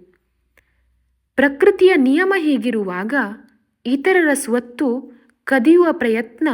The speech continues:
ತರವಲ್ಲ. ಎಲ್ಲವೂ ವಿಧಿಲಿಖಿತ ಅಥವಾ ಸೃಷ್ಟಿಯ ನೀಲಿನಕ್ಷೆಯಲ್ಲಿ ಪೂರ್ವನಿರ್ಧರಿತ ಎನ್ನುವುದು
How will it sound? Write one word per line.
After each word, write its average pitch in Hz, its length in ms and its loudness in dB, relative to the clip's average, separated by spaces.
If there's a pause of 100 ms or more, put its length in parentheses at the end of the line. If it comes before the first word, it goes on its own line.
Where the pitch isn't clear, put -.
(420)
ತರವಲ್ಲ. 196 500 -4 (1120)
ಎಲ್ಲವೂ 247 520 2 (600)
ವಿಧಿಲಿಖಿತ 233 760 2 (420)
ಅಥವಾ 196 360 -4 (640)
ಸೃಷ್ಟಿಯ 269 580 0 (340)
ನೀಲಿನಕ್ಷೆಯಲ್ಲಿ 254 1300 0 (500)
ಪೂರ್ವನಿರ್ಧರಿತ 233 960 0 (580)
ಎನ್ನುವುದು 226 760 -2